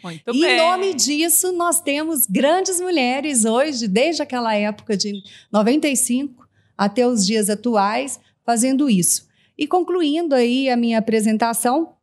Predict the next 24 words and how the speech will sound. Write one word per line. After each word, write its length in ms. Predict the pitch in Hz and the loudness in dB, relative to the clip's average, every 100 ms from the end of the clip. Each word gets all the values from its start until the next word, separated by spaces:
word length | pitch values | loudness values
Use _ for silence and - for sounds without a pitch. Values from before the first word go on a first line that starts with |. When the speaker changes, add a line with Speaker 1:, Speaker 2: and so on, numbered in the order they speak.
| _ _ - | _ _ -2
Speaker 2:
esses 280 | 220 262 | 0 2
segmentos 680 | 247 240 269 247 247 240 220 | 0 0 0 0 0 -2 -2
tradicionais, 880 | - 220 202 269 247 233 294 311 - - | -2 -2 0 2 2 0 0 -2 -2 -2
ah, 300 | 202 214 214 | 0 2 0
muitas 480 | 220 262 294 277 196 | 2 2 2 2 2
vezes 540 | 202 214 233 240 262 | 2 2 2 -2 -4
ainda 360 | 262 254 294 311 311 | -4 0 0 2 0
existe, 480 | 262 262 370 349 | 0 0 0 0
sim, 300 | 294 - 269 | -2 -2 -2
por 160 | 240 220 | -2 -2
questões 560 | 226 214 220 220 202 - - - _ _ | -2 -2 -4 -4 -6 -8 -18 -20 _ _
de 280 | 151 196 214 | -2 0 2
segurança, 840 | - 208 294 277 226 247 233 208 | 0 0 2 2 0 0 -2 0
né? 120 | 208 | -2
Nós 100 | 214 | -2
estamos 160 | 202 208 | -4 -4
falando 240 | 208 196 | -4 -4
de 60 | 196 | -2
segmento 420 | 202 202 202 196 | 0 2 2 0
de 140 | 180 190 | 0 0
mineração, 1040 | 190 190 196 190 - 202 233 226 220 196 | 2 2 2 0 -2 -2 -2 -2 -2 -2
de 80 | 190 | 0
indústrias 420 | 185 208 202 196 | -2 -2 -2 -4
químicas, 960 | - 214 233 233 208 196 190 170 170 | 0 0 0 0 0 0 0 2 0